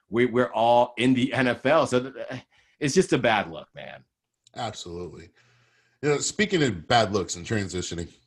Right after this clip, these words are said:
Speaker 2: and I hate to use this transition, but
Speaker 1: Right, right.
Speaker 2: y-, you know, you were recently in the ninety-five seven The Game Dream Job Contest, and they went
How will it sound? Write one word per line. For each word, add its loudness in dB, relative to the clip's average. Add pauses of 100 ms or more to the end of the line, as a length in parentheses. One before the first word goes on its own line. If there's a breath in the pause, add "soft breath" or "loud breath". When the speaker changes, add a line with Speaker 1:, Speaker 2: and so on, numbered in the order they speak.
Speaker 2:
and 0
I 0
hate 2
to -4
use 0
this 0
transition, -2
but -8
Speaker 1:
Right, 0
right. -4 (340)
Speaker 2:
y-, -18
you -8
know, -4
you -6
were -2
recently -6
in -8
the -6
ninety-five -8
seven -8
The -12
Game -8
Dream -8
Job -6
Contest, -12 (760)
and -4
they 0
went 2